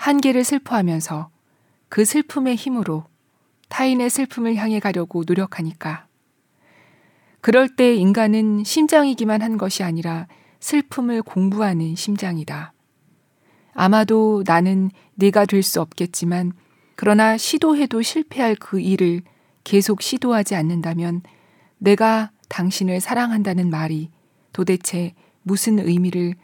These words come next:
가질 수 있나? 이기적이기도 싫고 그렇다고 위선적이기도 싫지만 자주 둘 다가 되고 마는 심장의 비참. 이 비참에 진저리 치면서 나는 오늘도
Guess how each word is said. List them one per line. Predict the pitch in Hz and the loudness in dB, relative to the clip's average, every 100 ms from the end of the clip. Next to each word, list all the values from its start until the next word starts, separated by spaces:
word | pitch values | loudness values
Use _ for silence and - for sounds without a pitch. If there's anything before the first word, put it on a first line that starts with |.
| _ | _
가질 | - 175 170 | -10 -6 -4
수 | 170 - | -4 -4
있나? | 165 160 156 170 _ _ _ _ _ _ _ _ _ _ _ _ _ _ _ - | -4 -6 -8 -12 _ _ _ _ _ _ _ _ _ _ _ _ _ _ _ 0
이기적이기도 | 208 220 277 254 233 226 220 226 | 4 6 4 4 2 0 2 2
싫고 | - 254 - - 196 196 202 _ | 0 -4 -6 -4 -2 -2 -8 _
그렇다고 | - 180 - 170 175 | -8 -8 -6 -6 -4
위선적이기도 | 175 175 233 220 196 180 180 180 | -2 -2 0 0 -2 -2 -2 -2
싫지만 | - 220 - 185 180 180 - _ _ _ _ | -4 -8 -8 -6 -4 -4 -6 _ _ _ _
자주 | - 185 226 | -2 -2 -2
둘 | 214 220 233 | -2 0 0
다가 | - 170 170 190 | 0 -4 -2 -2
되고 | 190 180 202 | 0 0 0
마는 | 190 170 170 | 0 0 -2
심장의 | - 254 233 202 180 | -4 -4 -2 -2 -4
비참. | 170 170 160 - 156 156 _ _ _ _ _ _ _ _ _ | -6 -10 -10 -8 -8 -8 _ _ _ _ _ _ _ _ _
이 | - 214 | -2 0
비참에 | 214 202 - 240 220 220 | 0 -2 0 2 2 0
진저리 | - 202 196 202 190 | 0 0 2 0 -2
치면서 | - 180 165 160 160 160 _ _ _ _ _ | -4 -4 -4 -6 -10 -12 _ _ _ _ _
나는 | - 160 190 | 0 2 2
오늘도 | 170 170 170 180 175 | 2 0 0 -2 -4